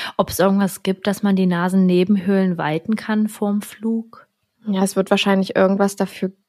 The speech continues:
Speaker 2: geben. Ich hab da, ich hab auch mal dazu gegoogelt, ähm,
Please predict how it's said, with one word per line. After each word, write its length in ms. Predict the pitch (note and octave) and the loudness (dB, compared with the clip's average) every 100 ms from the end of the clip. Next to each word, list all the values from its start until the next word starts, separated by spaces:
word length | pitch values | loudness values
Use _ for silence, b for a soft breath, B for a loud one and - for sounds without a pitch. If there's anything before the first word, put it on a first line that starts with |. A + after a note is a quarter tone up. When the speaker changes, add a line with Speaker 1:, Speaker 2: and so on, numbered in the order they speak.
| - - | -20 -4
Speaker 2:
geben. 280 | G3 B3+ D4+ | 0 0 -2
Ich 120 | A3 | -4
hab 140 | G3+ | -2
da, 140 | E4 D#4 | 0 0
ich 120 | - | 0
hab 80 | C4+ | -2
auch 120 | B3+ | 2
mal 140 | A3+ A3+ | 4 4
dazu 320 | G#3+ G#3+ A3 | 2 0 0
gegoogelt, 680 | G3 E3+ A3+ A#3 A3 F#4 - - B B B B B | 0 0 0 2 4 2 -2 -20 B B B B B
ähm, 380 | G3+ G3+ G3+ G3 | 0 2 4 2